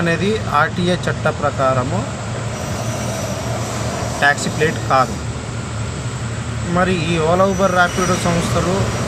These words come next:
వాటికి ఎందుకు అనుమతి ఇచ్చిర్రు, మరి గవర్నమెంట్ ఎందుకు ఒప్పుకుంటుంది అనేది ఇక్కడ అందరూ అడగవలసిన స-, సమస్య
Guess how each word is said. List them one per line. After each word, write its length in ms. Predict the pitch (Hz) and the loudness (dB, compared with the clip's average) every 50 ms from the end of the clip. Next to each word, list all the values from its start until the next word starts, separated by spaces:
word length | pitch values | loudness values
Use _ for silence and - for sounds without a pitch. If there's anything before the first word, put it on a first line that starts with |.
| - - - - - - - - - - - - - - - - - 131 | -2 -2 -2 -2 -2 -2 -2 -2 -2 -2 -2 -2 -2 -2 0 2 4 4
వాటికి 300 | 147 175 175 208 202 170 | 4 6 4 4 2 4
ఎందుకు 260 | 170 185 190 208 - 208 | 4 4 4 4 4 4
అనుమతి 340 | 196 196 196 202 202 202 202 196 | 6 6 4 4 4 4 2 2
ఇచ్చిర్రు, 420 | 180 190 - 196 196 196 202 220 226 226 - - - - - - - - - 175 | 0 0 0 2 2 4 4 2 2 2 0 -2 -2 -2 -2 -2 -2 -2 0 2
మరి 140 | 180 185 165 151 | 2 2 2 4
గవర్నమెంట్ 520 | 156 165 180 185 196 208 208 202 196 - 214 208 214 202 - - - - - - - - - 170 | 6 6 6 6 6 6 4 4 4 4 4 4 4 2 0 -2 -2 -2 -2 -2 -2 -2 0 0
ఎందుకు 240 | 165 180 196 196 190 196 | 2 2 2 2 2 2
ఒప్పుకుంటుంది 540 | 185 - - - 190 190 180 185 185 185 180 180 | 2 2 2 2 2 2 4 2 4 4 4 4
అనేది 260 | 175 180 180 220 220 - - - - - - - - - - - - - - - - - - - - 120 110 - - - 143 | 4 4 2 2 2 0 0 -2 -2 0 -2 -2 0 0 0 0 0 0 -2 -2 0 0 0 0 0 0 0 -2 0 0 0
ఇక్కడ 200 | 139 - 175 170 185 202 185 160 - | 2 4 4 6 6 4 4 2 2
అందరూ 240 | 139 151 165 180 175 170 | 0 2 4 4 4 4
అడగవలసిన 460 | 165 156 160 160 160 147 - 165 165 165 - | 2 2 2 0 0 0 0 0 0 0 0
స-, 120 | - - - - - - - - - - - - - - - - - - - - - - - - | -2 -2 -2 -2 -4 -4 -4 -4 -4 -4 -2 -2 -2 -2 -4 -4 -2 -2 -2 -2 -2 -2 -2 0
సమస్య 380 | 143 143 151 147 - - 170 | 0 2 2 2 2 2 2